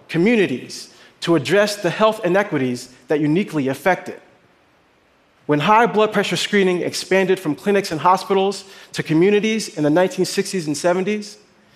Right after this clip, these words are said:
black physicians like Doctor Eli Saunders in Baltimore and Doctor Keith Ferdinand in New Orleans were at the forefront of bringing health promotion to community hubs in urban black neighborhoods.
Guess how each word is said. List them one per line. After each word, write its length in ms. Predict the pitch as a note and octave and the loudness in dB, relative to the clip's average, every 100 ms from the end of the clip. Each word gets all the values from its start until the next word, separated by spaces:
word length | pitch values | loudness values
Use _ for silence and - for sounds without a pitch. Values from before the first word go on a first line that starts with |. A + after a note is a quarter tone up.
| - - _ | -20 -20 _
black 280 | E3 G#3 A3 | 0 2 2
physicians 500 | G#3+ F3+ G#3+ G#3 E3+ | 0 0 0 -2 0
like 200 | F3+ F3 | 0 0
Doctor 320 | F#3 F3+ E3+ F3+ | 0 0 0 0
Eli 300 | G#3 G3 F#3 | 2 2 2
Saunders 500 | - G3+ F#3 C#3+ C#3 | 2 2 2 0 -2
in 80 | C3 | 0
Baltimore 540 | E3+ F3+ C#3+ A2 A2+ _ _ _ _ - - | 2 0 -4 -8 -10 _ _ _ _ -20 -4
and 140 | E3 | 0
Doctor 260 | F3 E3+ E3+ | 2 2 0
Keith 320 | - G#3+ G#3+ | -4 -6 -4
Ferdinand 560 | - A3 F#3+ C#3+ C3 C#3+ | 0 2 2 0 -2 -2
in 160 | D#3+ | 0
New 100 | D3+ | 2
Orleans 580 | F3 G3 C3 - - - _ - - _ | 2 0 -2 -10 -20 -20 _ -20 -20 _
were 100 | E3 | 2
at 140 | E3+ E3 | 2 0
the 80 | E3 | -4
forefront 840 | - C4+ B3 - C#3 A#2 - - _ _ - | -2 0 0 0 -4 -4 -10 -20 _ _ -4
of 140 | D#3 B2+ | -2 0
bringing 280 | E3 E3 | 0 0
health 340 | C#3 A3+ A3+ - | 0 0 0 -4
promotion 480 | F#3 G3 G3 D3 B2+ | 0 2 0 -2 -8
to 100 | D3+ | -6
community 500 | D3 F#3+ G3 E3+ D3+ | -2 0 0 0 -2
hubs 500 | F#3 D3 B2+ - - - - | 0 0 -2 -12 -18 -20 -8
in 100 | D3+ - | -4 0
urban 280 | G3 F3 D3+ | 0 0 0
black 260 | D#3+ D3+ | 0 0
neighborhoods. 640 | D#3 C#3+ A#2+ A#2 - - | -2 -2 -6 -10 -16 -20